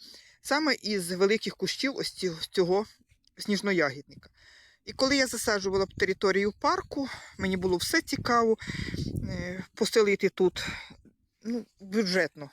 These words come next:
скажімо так, по бюджетній ціні, тому що, ну, територія велика, а купити все і зразу неможливо було. І ось я при-, притягла, з чоловіком їхали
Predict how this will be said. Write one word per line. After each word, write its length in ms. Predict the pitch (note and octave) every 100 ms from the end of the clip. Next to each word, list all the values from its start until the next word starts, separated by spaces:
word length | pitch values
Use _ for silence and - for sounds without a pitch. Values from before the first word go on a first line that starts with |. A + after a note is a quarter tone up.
| _
скажімо 340 | - D#3+ D#3+ D#3+
так, 280 | D#3 C#3+ - - - - -
по 100 | F#3+
бюджетній 540 | F#3 F3+ G3 F3+ E3+
ціні, 340 | - G3 A#3
тому 260 | D#4+ F#3+ F3+
що, 260 | - E3+ D3 - _ _ _ _ _ _ _ _ _ _ _ _ _ _ _ _ _ _ _ _ _
ну, 100 | G#3+ G3
територія 460 | G#3+ G3+ G#3 G3+
велика, 520 | G3 G3+ C#4 - E3 D3+
а 40 |
купити 500 | - F3 - G#3 F#3
все 300 | D#3+ - E3+
і 60 | D#3
зразу 340 | F#3+ G#3 G#3
неможливо 500 | F#3 F#3 - D3 C#3
було. 260 | D3 D3 F#3+
І 100 | D#4+
ось 140 | -
я 100 | C4+
при-, 280 | - G#3 F3+ - -
притягла, 580 | G3+ - F#3+ F3+ A#3+ C#4
з 60 |
чоловіком 480 | - F3+ F#3 - F#3
їхали 440 | F3 F3 F3 D#3+